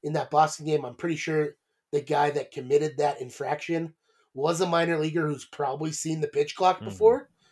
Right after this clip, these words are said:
Speaker 1: you know? Um, you know, so I know there's an adjustment period, but maybe, you know, I can't imagine the uproar,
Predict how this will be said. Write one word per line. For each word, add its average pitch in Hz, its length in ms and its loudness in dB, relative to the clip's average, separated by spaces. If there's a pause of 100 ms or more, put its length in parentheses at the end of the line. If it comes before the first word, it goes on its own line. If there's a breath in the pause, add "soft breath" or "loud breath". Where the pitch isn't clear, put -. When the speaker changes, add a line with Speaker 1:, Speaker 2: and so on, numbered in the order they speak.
(140)
Speaker 1:
you 196 120 4
know? 247 260 2 (640)
Um, 147 420 2 (880)
you 196 140 2
know, 185 80 4
so 214 120 2
I 202 100 10
know 220 120 6
there's 208 220 2
an 156 100 -2
adjustment 160 400 -2
period, 131 360 -6
but 139 140 -8
maybe, 190 480 -2 (580)
you 160 120 -2
know, 143 100 -4 (640)
I 208 100 0
can't 240 300 4
imagine 175 560 2
the 151 140 -4
uproar, 160 500 2